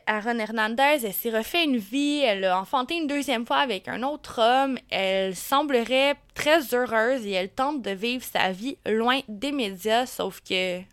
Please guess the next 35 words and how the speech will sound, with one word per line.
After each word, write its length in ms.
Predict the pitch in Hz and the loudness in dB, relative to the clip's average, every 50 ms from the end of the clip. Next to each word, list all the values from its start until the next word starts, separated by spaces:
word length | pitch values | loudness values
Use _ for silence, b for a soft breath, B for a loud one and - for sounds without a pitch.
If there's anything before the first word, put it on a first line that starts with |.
| _ - | _ -8
les 160 | 202 254 320 | -4 -4 -2
médias 480 | 359 320 262 220 190 196 220 226 240 233 - _ _ _ _ | 0 -2 -2 -4 -2 0 2 2 2 0 -4 _ _ _ _
se 120 | - - | -20 -8
tiennent 200 | - 226 220 226 | -6 -4 -4 -4
jamais 460 | 214 208 202 208 254 - 247 240 220 | -4 -6 -4 0 0 2 2 2 0
bien, 220 | 208 202 202 190 196 | 0 -2 -4 -4 -4
bien 180 | 190 196 185 | -4 -4 -6
loin, 240 | 185 180 185 190 208 | -4 -6 -6 -8 -8
surtout 580 | 202 - - - 320 - - _ - - 220 240 _ _ _ | -10 -12 -12 -12 -12 -14 -14 _ -18 -18 -18 -18 _ _ _
dans 300 | 196 185 214 240 247 240 | -12 -4 -2 0 0 0
des 160 | 208 185 - | -2 -4 -6
cas 200 | - - 214 214 | -4 -6 -6 -6
qui 140 | - - 208 | -6 -6 -6
ont 100 | 190 - | -6 -6
attiré 560 | - 190 196 - - 202 190 - 220 220 - _ | -6 -8 -8 -10 -10 -10 -10 -10 -12 -14 -12 _
autant 400 | - 220 208 202 - - 190 185 202 _ _ | -4 -4 -4 -4 -8 -10 -12 -12 -14 _ _
de 200 | - 196 185 202 | -20 -10 -8 -6
regards. 600 | 190 175 185 180 180 - - - - - - - _ | -6 -6 -6 -8 -6 -4 -4 -4 -6 -10 -14 -8 _
On 280 | - 226 233 240 247 247 | 0 2 2 4 4 2
apprend 300 | 226 226 - - 269 262 | 2 0 2 0 2 4
d'ailleurs 280 | 233 214 214 226 247 | 4 4 6 4 4
dans 240 | 247 220 202 208 214 | 4 2 0 0 0
un 120 | 214 208 | 0 0
article 320 | 202 202 - - - 269 - | 0 -2 -2 -8 -8 -8 -6
publié 440 | - 262 214 220 233 247 254 - - - | -6 -6 -6 -4 -4 -4 -6 -6 -6 -6
en 140 | 202 196 196 | -6 -6 -6
juillet 320 | 185 185 214 220 220 220 | -6 -4 -2 -2 -2 -2
deux 80 | 202 202 | -2 -4
mille 180 | 196 190 185 | -6 -6 -4
vingt-trois 400 | 185 190 196 202 - - 269 269 | -4 -6 -6 -6 -2 0 0 2
par 180 | 269 - 208 196 | 2 0 -2 -2
N 160 | 208 202 202 | -2 -4 -4
B 120 | 196 208 | -6 -8
C 180 | 190 - - 233 | -8 -8 -6 -6
News 260 | 233 254 277 294 302 | -4 -4 -4 -4 -6